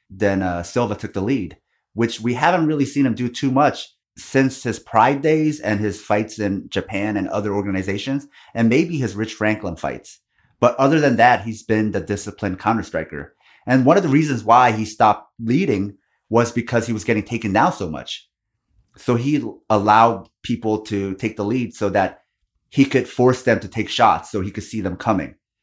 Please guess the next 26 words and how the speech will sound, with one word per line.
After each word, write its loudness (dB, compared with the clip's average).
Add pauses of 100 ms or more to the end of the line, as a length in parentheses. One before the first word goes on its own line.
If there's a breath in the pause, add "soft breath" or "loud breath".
So -2
he -2
developed 2
this -2
style 4
of -6
counterfighting, 0
but 0
that's 2
not 2
how 4
he -2
originally -4
started. -2 (400 soft breath)
But 4
he, -6 (340)
he 0
was 2
kind 2
of 0
out 4
of -4
practice -6
with -6
this. -8
So -2